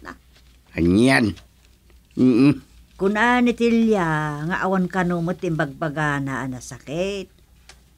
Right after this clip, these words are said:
Speaker 2: Awan ka diti nag-agal na kadagiti napalpalabas nga aldaw, sakbay ti kasdi a napasama.
Speaker 1: Awan ka no nga rod.
Speaker 2: Ay, anyan. Mm, nyakit ni Roden.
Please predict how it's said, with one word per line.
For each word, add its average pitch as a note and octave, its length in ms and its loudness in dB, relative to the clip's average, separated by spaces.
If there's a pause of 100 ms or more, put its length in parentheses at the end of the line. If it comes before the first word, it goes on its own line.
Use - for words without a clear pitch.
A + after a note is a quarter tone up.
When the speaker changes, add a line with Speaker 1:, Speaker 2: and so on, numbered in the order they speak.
(240)
Speaker 2:
Awan D2 480 0
ka E2+ 160 2
diti G2+ 320 4
nag-agal G2 800 2
na C#3 160 4
kadagiti G#2+ 560 0
napalpalabas F2 960 2
nga G2+ 160 4
aldaw, C#3 400 2
sakbay - 560 -2
ti G2+ 80 -4
kasdi F#2 400 0
a G2+ 80 4
napasama. A2 640 0 (480)
Speaker 1:
Awan C3 400 -6
ka C3 160 -10
no C#3+ 160 -2
nga F#3+ 160 -2
rod. F3+ 720 0 (560)
Speaker 2:
Ay, D#3+ 560 4 (160)
anyan. A#2 640 4 (240)
Mm, A2+ 400 4
nyakit A2+ 320 0
ni A2+ 160 4
Roden. A#2 400 2